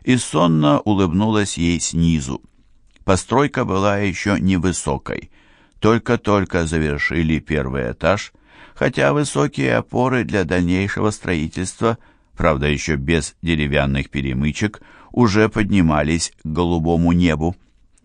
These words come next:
Наверху мать ловко обошла каменщиков, которые укладывали кирпич к кирпичу, и странным образом ни о чём её не спросили. Она предусмотрительно держалась слабой рукой за деревянную перегородку,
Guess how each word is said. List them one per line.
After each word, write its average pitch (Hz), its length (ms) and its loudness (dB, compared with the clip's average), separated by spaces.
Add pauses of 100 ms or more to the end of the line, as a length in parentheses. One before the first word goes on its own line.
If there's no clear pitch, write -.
Наверху 139 540 2
мать 143 440 0
ловко 104 480 2
обошла 71 480 -2
каменщиков, - 800 -2 (340)
которые 101 500 2
укладывали 90 720 0
кирпич 90 640 -4
к - 40 -20
кирпичу, 92 760 -2 (420)
и 123 100 2
странным 170 480 2
образом 143 500 2
ни 110 80 4
о 98 140 2
чём 113 280 0
её 101 300 2
не 90 220 2
спросили. 78 760 -2 (1080)
Она 113 300 4
предусмотрительно 95 1000 0
держалась 82 720 0
слабой 76 440 0
рукой 76 420 -2
за 78 200 0
деревянную 76 760 0
перегородку, 71 800 -2